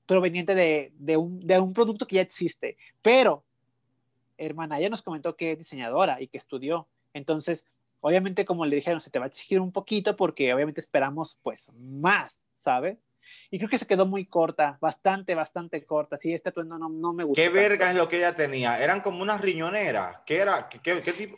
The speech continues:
Speaker 2: Eran
Speaker 1: Algo
Speaker 2: como,
Speaker 1: así, como
Speaker 2: ¿verdad?
Speaker 1: si, como tipo cangureras.
Speaker 2: Ajá,
Speaker 1: Ajá,
Speaker 2: como unos
Speaker 1: desbaradoras
Speaker 2: cangureros,
Speaker 1: cangureras.
Speaker 2: pero a mí no me gustó. Es, es como que literal
Speaker 1: Sí, no.
Speaker 2: cosió uno con otro.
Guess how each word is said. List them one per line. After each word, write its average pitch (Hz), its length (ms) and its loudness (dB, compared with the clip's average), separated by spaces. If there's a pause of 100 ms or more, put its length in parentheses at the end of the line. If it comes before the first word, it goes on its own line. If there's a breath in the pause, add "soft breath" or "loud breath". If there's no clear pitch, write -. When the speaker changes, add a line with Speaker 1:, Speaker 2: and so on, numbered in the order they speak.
(120)
Speaker 2:
Eran 233 200 8
Speaker 1:
Algo 269 160 8
Speaker 2:
como, 311 100 8
Speaker 1:
así, 254 420 6
como 240 120 8
Speaker 2:
¿verdad? 147 420 6
Speaker 1:
si, 214 60 6
como 214 160 6
tipo 226 240 2
cangureras. 208 720 6
Speaker 2:
Ajá, 135 300 4
Speaker 1:
Ajá, 143 100 2
Speaker 2:
como 135 200 0
unos 165 160 2
Speaker 1:
desbaradoras 180 200 2
Speaker 2:
cangureros, 151 500 4
Speaker 1:
cangureras. 139 260 2
Speaker 2:
pero 117 480 2
a 127 120 0
mí 139 100 -4
no 170 120 -2
me 180 100 -2
gustó. 156 480 0
Es, 139 180 0
es 160 140 0
como 190 260 -2
que 170 100 0
literal 151 600 2
Speaker 1:
Sí, 208 60 0
no. 175 460 -10 (120)
Speaker 2:
cosió 151 580 2
uno 185 300 2
con 156 180 0
otro. 104 540 -2